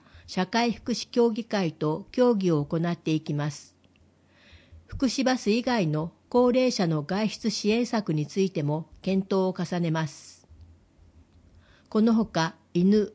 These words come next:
猫の管理についての質問がありました。入江久志議員。質問、小中学校の屋外運動場の整備推進を。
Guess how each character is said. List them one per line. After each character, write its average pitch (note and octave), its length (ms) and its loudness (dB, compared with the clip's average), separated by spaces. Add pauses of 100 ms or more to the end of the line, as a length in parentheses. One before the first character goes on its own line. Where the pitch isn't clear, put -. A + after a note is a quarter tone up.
猫 A#3+ 300 0
の E3 140 2
管 A#3 280 -2
理 G3 100 4
に D3+ 120 0
つ E3 140 -8
い F3+ 120 -2
て C#3+ 300 -8 (400)
の A#3 100 0
質 - 220 -4
問 G#3 200 2
が G#3 100 2
あ G3 60 2
り E3+ 120 -2
ま D#3+ 120 -2
し - 120 -8
た。 C#3+ 220 -8 (1400)
入 B3 280 2
江 B3+ 100 4
久 - 280 -4
志 G#3 160 -4
議 E3+ 240 2
員。 C#3+ 260 -4 (600)
質 - 260 -4
問、 G3+ 320 0 (400)
小 C4 300 0
中 C4 260 -2
学 C4+ 280 -4
校 F#3 260 0
の D3 360 -2
屋 G3 220 -4
外 A#3+ 260 2
運 A#3 220 0
動 A3+ 240 2
場 G#3+ 300 0
の G3 280 2
整 B3+ 260 -2
備 F#3 120 2
推 F3 280 0
進 E3 360 -2
を。 D3+ 220 -4